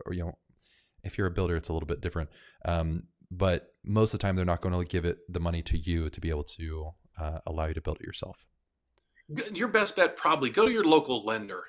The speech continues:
Speaker 2: and just see what they would recommend, because that's really, that, that's their bread and butter.
Speaker 1: Um, Brando P C said, "I'm confused about the crash people are talking about. Like, if the market crashes, your house is valued less than at the current time,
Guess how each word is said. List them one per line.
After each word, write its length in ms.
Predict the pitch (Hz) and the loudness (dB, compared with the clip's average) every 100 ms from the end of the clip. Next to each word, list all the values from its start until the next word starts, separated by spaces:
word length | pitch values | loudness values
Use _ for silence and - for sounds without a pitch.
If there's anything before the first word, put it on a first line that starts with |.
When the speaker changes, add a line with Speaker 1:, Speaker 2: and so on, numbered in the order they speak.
| _ | _
Speaker 2:
and 60 | 113 | -8
just 160 | 147 - | -2 0
see 100 | 160 | 0
what 120 | 143 | -2
they 140 | 117 | -2
would 180 | 107 98 | -4 -4
recommend, 560 | 104 92 92 90 - - _ _ - _ | -6 -8 -14 -16 -18 -20 _ _ -20 _
because 180 | 123 143 | -2 0
that's 340 | 147 175 - | 2 0 -2
really, 480 | 127 117 131 131 117 107 | -6 -4 -2 -2 -4 -4
that, 180 | 131 | -2
that's 240 | 127 147 - | 2 2 2
their 160 | 139 | -2
bread 220 | 117 117 104 | 0 -4 -6
and 120 | 101 | -8
butter. 220 | 98 - - _ _ _ _ _ _ _ _ _ _ _ _ _ _ _ _ _ - | -10 -10 -14 _ _ _ _ _ _ _ _ _ _ _ _ _ _ _ _ _ -4
Speaker 1:
Um, 260 | - 127 123 | 2 4 6
Brando 340 | 127 143 151 | 6 6 4
P 140 | 147 143 | 4 -4
C 220 | - 156 | 0 -2
said, 180 | - 113 | 2 2
"I'm 80 | 104 | 2
confused 400 | 104 - 160 123 | 0 0 -2 2
about 160 | 107 | 2
the 80 | 98 | 2
crash 400 | - 117 117 - | -2 0 0 -2
people 200 | - 95 | 4 4
are 40 | 87 | 4
talking 300 | - 87 85 | 0 -4 -6
about. 260 | 87 85 | -6 -4
Like, 200 | 90 90 | -8 -8
if 100 | - | -10
the 60 | 92 | -6
market 320 | 87 90 - | -6 -6 -6
crashes, 420 | - 95 - 87 | 0 0 -2 -6
your 80 | 87 | -8
house 260 | - 98 - | -6 -6 -6
is 120 | 85 | -2
valued 340 | 90 90 85 | 0 0 -2
less 320 | 95 135 - 92 | -4 -6 -8 -8
than 260 | 95 92 90 | -4 -2 -2
at 120 | - 90 | -6 -12
the 60 | |
current 300 | - 127 120 | -2 -2 -2
time, 340 | - 107 107 | -2 -2 -2